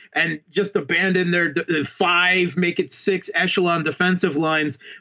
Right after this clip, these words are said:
which the Kiev regime forces have still not even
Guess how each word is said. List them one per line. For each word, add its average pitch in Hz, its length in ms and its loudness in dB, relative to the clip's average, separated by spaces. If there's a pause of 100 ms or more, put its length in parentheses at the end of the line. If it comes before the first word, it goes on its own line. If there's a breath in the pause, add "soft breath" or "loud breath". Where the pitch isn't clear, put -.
which 208 240 0
the 220 160 0
Kiev 233 200 0
regime 214 280 2
forces 185 360 0
have 196 160 0
still 285 520 0
not 254 340 2
even 214 480 0